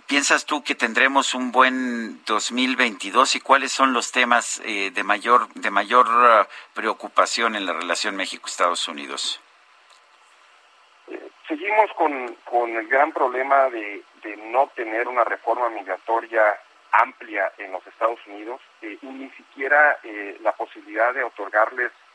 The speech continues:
Speaker 2: eh, ciudadanía a jóvenes llamados Dreamers, que es algo que ya se ha venido peleando desde un par de décadas y desde que se formalizó el programa en el año dos mil doce. Eh, dos,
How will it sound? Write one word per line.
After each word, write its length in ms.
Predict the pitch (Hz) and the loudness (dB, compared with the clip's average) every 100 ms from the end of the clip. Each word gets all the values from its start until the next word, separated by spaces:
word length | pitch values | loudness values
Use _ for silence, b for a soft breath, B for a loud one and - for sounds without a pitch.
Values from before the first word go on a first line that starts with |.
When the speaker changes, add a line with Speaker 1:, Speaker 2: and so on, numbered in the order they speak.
| _ | _
Speaker 2:
eh, 340 | 104 92 92 - | -14 -10 -12 -10
ciudadanía 720 | 120 110 104 101 117 123 127 - - | -6 -2 -2 -2 0 2 2 0 0
a 400 | 98 92 90 80 - | 2 4 4 0 0
jóvenes 380 | 151 135 104 127 - _ _ | 2 2 0 -10 -16 _ _
llamados 380 | 98 98 113 107 - - | 0 2 2 -2 -14 -12
Dreamers, 400 | 117 120 90 - - B B _ - | -10 0 0 0 -8 B B _ -8
que 200 | 98 101 | -2 -2
es 140 | - | 2
algo 280 | 110 113 110 | 0 0 -6
que 400 | - 98 98 98 | -8 -4 -4 -2
ya 140 | 107 110 | -2 -2
se 120 | 113 | -2
ha 40 | |
venido 520 | 110 107 113 110 101 - - - _ _ _ | -4 -4 -2 0 0 -2 -14 -20 _ _ _
peleando 460 | 104 98 104 110 110 | -4 2 0 2 -2
desde 260 | 101 98 | -4 -6
un 120 | 101 107 | -10 2
par 200 | 110 107 | 2 2
de 120 | 98 | -4
décadas 480 | 104 - 123 156 185 _ - | -6 0 0 0 -2 _ -20
y 280 | 104 98 101 | -16 -14 -8
desde 260 | 92 101 | -8 -8
que 120 | 95 | -14
se 100 | 92 | -14
formalizó 500 | 95 101 98 92 - 110 | -10 -6 -6 -8 -6 -4
el 40 | |
programa 380 | 120 98 98 104 | -2 2 2 2
en 60 | 98 | -2
el 80 | 95 | -2
año 180 | 101 | -2
dos 200 | 95 87 98 | -8 -12 -14
mil 160 | 98 | -4
doce. 340 | 110 120 - 92 _ _ _ _ | 0 0 -2 -12 _ _ _ _
Eh, 400 | 95 98 98 95 - | -6 -2 -2 -4 -4
dos, 120 | 92 | -6